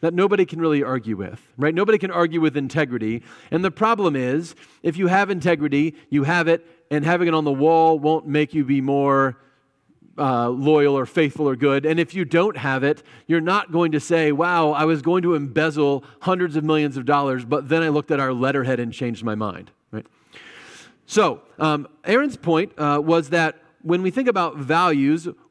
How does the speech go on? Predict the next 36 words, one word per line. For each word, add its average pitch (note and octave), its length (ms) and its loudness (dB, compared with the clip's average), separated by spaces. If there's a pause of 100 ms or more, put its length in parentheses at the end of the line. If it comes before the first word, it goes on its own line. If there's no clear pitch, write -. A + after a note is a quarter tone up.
of E3+ 140 -6
course G#3+ 420 2
we F3 120 2
have D#3+ 200 0
these D3 200 0
core E3 320 2
beliefs C#3 440 -2
that C3 180 0
are C3+ 120 0
important C3 400 -2
that B2 60 -2
everybody B2+ 260 -2
has B2+ 140 -2
to C3 100 -10
share, B2 320 0
like A#2+ 180 -4
integrity B2 480 -4
and A#2 80 -6
excellence. A#2 500 -10 (560)
But F3 100 2
we F#3+ 120 4
also D4 240 0
need C4 200 0
values F3+ 320 2
that D#3 100 -2
help E3+ 260 0
us D3+ 240 -4
when D3 140 -4
we D3 120 0
face D3+ 400 0 (220)
real E3+ 320 2
practical E3+ 580 -2
dilemmas B2+ 640 -2
in A#2+ 100 -4
our A2+ 100 -4
business. - 680 -8